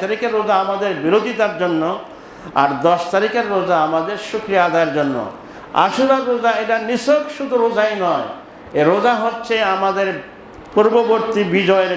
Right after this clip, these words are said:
চেতনা আর আগামী বিজয়ের বাসনা। যে মুসলিম উম্মাহ অতীতে যেমন বিজয় লাভ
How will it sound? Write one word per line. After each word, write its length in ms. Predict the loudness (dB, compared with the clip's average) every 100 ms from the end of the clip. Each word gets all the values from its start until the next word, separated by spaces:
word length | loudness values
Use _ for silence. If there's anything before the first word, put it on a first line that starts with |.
| -4
চেতনা 500 | -4 -2 0 0 0 -4 -10 -18 -20 -20 -2
আর 580 | 2 2 2 -2 -4 0
আগামী 540 | 0 0 -2 -2 -4 -8 -12
বিজয়ের 680 | -14 -6 0 2 4 4 0 0
বাসনা। 560 | 0 0 -4 -2 -2 -4 -12 -18 -20 -4
যে 100 | 2
মুসলিম 460 | 4 2 0 0 2
উম্মাহ 540 | 2 0 2 2 2 -4 -14 -20 -20 -20 -20 0
অতীতে 360 | 0 2 0 2
যেমন 320 | 2 0 0
বিজয় 280 | 0 2 2
লাভ 160 | 2